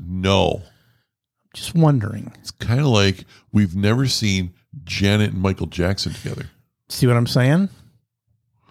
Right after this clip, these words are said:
Speaker 1: Or Michael Jackson and Diana Ross.
Speaker 2: <laughs> We've seen Michael Jackson and Diana Ross
Speaker 1: Have we?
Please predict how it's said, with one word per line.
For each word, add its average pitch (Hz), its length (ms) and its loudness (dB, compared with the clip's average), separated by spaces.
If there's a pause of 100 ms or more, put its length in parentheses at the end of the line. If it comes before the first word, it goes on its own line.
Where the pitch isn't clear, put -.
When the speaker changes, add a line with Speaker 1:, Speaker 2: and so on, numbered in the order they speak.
(260)
Speaker 1:
Or 113 500 2 (920)
Michael 92 280 -4
Jackson 87 420 -6
and 78 80 -8
Diana 78 300 -10
Ross. - 500 -12 (240)
Speaker 2:
<laughs> - 840 -10
We've 415 140 4
seen 208 180 2
Michael 135 280 2
Jackson 123 380 -2
and 107 80 -10
Diana 127 340 -6
Ross 151 280 0
Speaker 1:
Have 247 80 2
we? 196 200 0